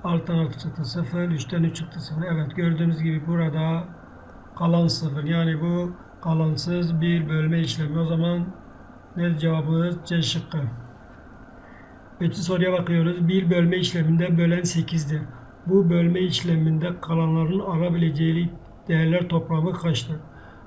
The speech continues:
Bölen sekiz ise kalan bölenden küçük olmak zorunda. O zaman bölenden küçük yedi olabilir.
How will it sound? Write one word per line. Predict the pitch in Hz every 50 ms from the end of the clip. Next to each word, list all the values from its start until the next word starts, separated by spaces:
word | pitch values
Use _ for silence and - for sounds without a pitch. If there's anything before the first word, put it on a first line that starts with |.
| - - 190
Bölen | 185 185 185 180 175 170
sekiz | - 190 190 185 - 170 147
ise | - - - 175 170 170 175 175 -
kalan | 190 190 185 175 165 165 175 180 180 175 175 - - - - - - - - - - 165
bölenden | 175 175 175 175 175 165 170 175 175 175
küçük | - - - 175 180
olmak | 196 170 165 160 160 156 - - - - - - - - - - - - - - - - - - - - - - - - -
zorunda. | 170 175 170 151 160 156 143 151 160 160 170 175 175 185
O | 175 170
zaman | 170 175 170 170 170 175 175 226 226 233 - - - - - - - - - - - - - - - - - - -
bölenden | 156 165 170 170 170 170 170 175 180 175 175
küçük | - - - - 165 - - - - - - - -
yedi | 151 165 165 160 147 175 175
olabilir. | 175 160 156 151 147 139 143 143 143 147 151 156 160 160 - -